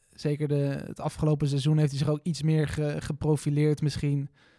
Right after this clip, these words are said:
als een, eh, een meevoetballende spits. Hij is technisch niet geweldig, maar, eh, niet specif-, ja, specifiek meer een doelpunt te maken. En dan kan hij ook gewoon zijn, zijn ploeggenoten, zeker die snelle jongens, wegsteken.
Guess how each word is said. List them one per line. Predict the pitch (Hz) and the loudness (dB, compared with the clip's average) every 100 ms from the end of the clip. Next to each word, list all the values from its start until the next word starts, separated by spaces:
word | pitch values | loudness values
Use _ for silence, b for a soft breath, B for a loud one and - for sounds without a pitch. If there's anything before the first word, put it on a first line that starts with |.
| b b b | b b b
als | - 139 135 - | -4 -2 -4 -6
een, | - 139 - | -6 -6 -8
eh, | - - - - - - | -14 -20 -20 -20 -14 -2
een | 147 147 | 2 6
meevoetballende | 160 170 - 170 147 165 170 | 6 4 4 4 6 6 4
spits. | 156 - 175 - - - _ _ | 2 2 2 2 -4 -10 _ _
Hij | 143 | -6
is | 147 | -4
technisch | - 151 151 | -4 -4 0
niet | 143 151 | 0 0
geweldig, | - 135 147 156 160 - | -2 0 2 4 4 2
maar, | 143 135 135 b b b b _ | 0 -2 -6 b b b b _
eh, | - 104 - - | -6 -6 -6 -10
niet | - 151 151 - | -2 0 0 -4
specif-, | - - 151 127 - - - - | -10 0 0 0 -8 -20 -20 -10
ja, | 139 | -8
specifiek | 127 143 131 147 143 | -4 -4 -2 -2 0
meer | 143 | 2
een | |
doelpunt | 139 143 147 135 | 2 2 2 -2
te | |
maken. | 131 127 127 | -2 -4 -4
En | 131 | -4
dan | 131 | -2
kan | 135 | -4
hij | 131 | -4
ook | 135 | -6
gewoon | - 135 | -4 -6
zijn, | 135 131 135 | -4 -6 -6
zijn | 139 139 135 135 - | -6 -4 -4 -6 -2
ploeggenoten, | 156 165 - 156 151 139 | 2 4 4 4 4 4
zeker | 151 147 | 2 2
die | 143 | 0
snelle | - 156 143 | 2 2 4
jongens, | 147 147 135 | 4 4 2
wegsteken. | 147 - 131 131 151 160 | 0 -2 -8 -8 -10 -14